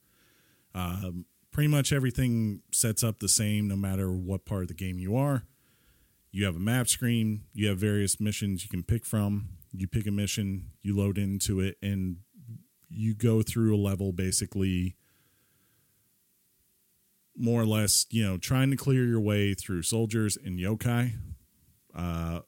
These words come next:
and trying not to die, because this is a Dark Souls game, <laughs> uh,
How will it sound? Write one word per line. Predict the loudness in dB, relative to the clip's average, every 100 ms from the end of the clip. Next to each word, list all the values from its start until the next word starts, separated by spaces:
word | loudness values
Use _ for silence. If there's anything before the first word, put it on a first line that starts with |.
| _
and | -4 0
trying | 2 4
not | 4 2
to | -2
die, | -2 -4 -6 -10 -20 _ _
because | -6 0 2 2 2 0 0
this | 2 2
is | 2
a | 0
Dark | 0 0
Souls | -2 -2 -4
game, | -6 -6 -6 -8 -12 _ -2
<laughs> | 0 0 _ -20 -20 _ _ _ _ -10
uh, | -6 -4 -4 -6